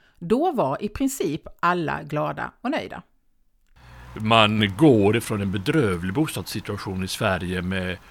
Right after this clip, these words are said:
Speaker 2: trångboddhet, smuts, dålig standard, mörker, alla negativa faktorer du kan komma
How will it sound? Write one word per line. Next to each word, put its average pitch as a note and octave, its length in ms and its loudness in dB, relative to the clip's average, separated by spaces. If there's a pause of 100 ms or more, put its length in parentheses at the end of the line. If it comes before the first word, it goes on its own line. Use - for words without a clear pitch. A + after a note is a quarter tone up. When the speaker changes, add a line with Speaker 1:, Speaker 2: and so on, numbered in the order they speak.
(160)
Speaker 2:
trångboddhet, A2 1000 -2
smuts, - 920 -4 (120)
dålig A#2 420 0
standard, G2 720 0 (120)
mörker, G#2 920 0 (100)
alla B2+ 320 0
negativa G#2+ 460 -6
faktorer G#2 360 -10
du G#2 100 -8
kan G2+ 140 -12
komma G#2 260 -8